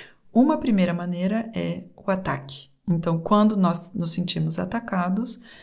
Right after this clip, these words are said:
temos vontade ou temos um impulso de atacar. Essa é uma maneira.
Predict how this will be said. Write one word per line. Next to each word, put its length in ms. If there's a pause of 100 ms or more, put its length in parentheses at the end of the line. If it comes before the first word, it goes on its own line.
(200)
temos 320
vontade 680
ou 140
temos 580
um 240
impulso 880 (140)
de 100
atacar. 540 (160)
Essa 240
é 20
uma 120
maneira. 420